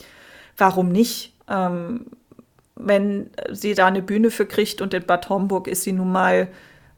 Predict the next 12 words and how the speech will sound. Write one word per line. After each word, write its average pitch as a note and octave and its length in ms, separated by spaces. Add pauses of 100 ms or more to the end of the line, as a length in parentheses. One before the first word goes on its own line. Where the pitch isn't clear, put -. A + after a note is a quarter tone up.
äh, E3+ 480 (540)
ich - 140
glaub, F#3 240
offiziell F#3 460
auch - 220
Turnierdirektorin, G#3 1300
nennt G3 260
sich G3 160
das, G3 300 (480)
ähm, F#3+ 480 (760)
dann F3+ 260
bitteschön. F#3 800